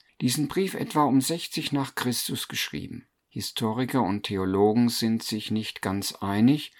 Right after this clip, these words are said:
ob es vor oder nach dem großen Erdbeben war, das Kolosse hart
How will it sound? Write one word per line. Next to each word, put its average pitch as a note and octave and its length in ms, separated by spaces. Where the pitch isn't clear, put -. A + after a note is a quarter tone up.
ob - 260
es - 180
vor C3+ 360
oder A#2 200
nach A#2 360
dem G2 240
großen - 440
Erdbeben E2 640
war, E2 240
das - 440
Kolosse G#2+ 880
hart - 480